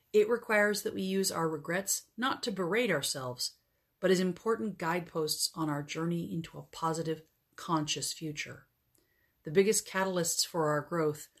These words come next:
are often, and perhaps mostly, what we learn from our mistakes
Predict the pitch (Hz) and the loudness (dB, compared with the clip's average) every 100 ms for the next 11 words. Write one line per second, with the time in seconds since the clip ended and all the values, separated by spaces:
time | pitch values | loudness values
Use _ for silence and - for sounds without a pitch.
0 | _ _ - 170 185 196 196 - 147 139 | _ _ -4 2 8 8 6 -2 -2 -4
1 | - _ - 170 160 - 156 - 151 156 | -10 _ -8 -6 -6 -8 -10 -8 -6 -4
2 | 160 135 131 _ _ _ _ _ _ - | -6 -8 -16 _ _ _ _ _ _ -4
3 | 160 170 156 160 165 160 170 151 139 131 | -4 -2 0 4 4 2 0 0 0 0
4 | - 196 160 151 - | -2 0 0 0 -2